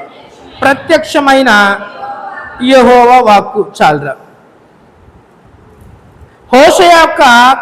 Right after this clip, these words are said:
కాలము ఎంత అనేది చెప్పడానికి ఈ మొదటి వచనం మనకు ఉపయోగపడుతుంది. ప్రవక్తలలో కూడా ఇశ్రాయేలు ప్రవక్తలు, యూదా ప్రవక్తలు ఉన్నారు. పదహారు మంది ప్రవక్తలలో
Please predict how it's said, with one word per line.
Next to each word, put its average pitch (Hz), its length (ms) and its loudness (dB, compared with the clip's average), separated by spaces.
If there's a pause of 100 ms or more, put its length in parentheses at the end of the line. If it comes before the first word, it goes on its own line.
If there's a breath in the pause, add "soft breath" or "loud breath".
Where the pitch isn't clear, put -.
కాలము 285 480 2
ఎంత 247 320 -2
అనేది 269 240 0 (100)
చెప్పడానికి 233 720 -4 (360)
ఈ 269 320 -2
మొదటి 254 280 0
వచనం 285 320 0
మనకు 285 220 -2
ఉపయోగపడుతుంది. 175 580 -4 (1900)
ప్రవక్తలలో 320 640 2
కూడా 254 500 0 (1160)
ఇశ్రాయేలు 277 540 0
ప్రవక్తలు, 285 760 0 (720)
యూదా 285 240 2
ప్రవక్తలు 285 480 -2
ఉన్నారు. 214 280 -2 (1900)
పదహారు 277 460 2
మంది 262 240 -2
ప్రవక్తలలో 208 840 -2